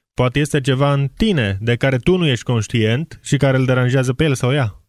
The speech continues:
Și poate partenerul tace din gură și te suportă.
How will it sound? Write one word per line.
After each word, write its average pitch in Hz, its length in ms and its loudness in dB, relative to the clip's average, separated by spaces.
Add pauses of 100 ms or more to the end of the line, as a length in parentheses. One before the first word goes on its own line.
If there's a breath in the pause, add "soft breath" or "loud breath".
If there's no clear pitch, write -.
(460)
Și 117 80 -2
poate 120 260 -2
partenerul 120 600 0
tace 117 320 -2
din 117 160 -2
gură 131 400 0 (200)
și - 140 -6
te 127 120 0
suportă. 127 600 -4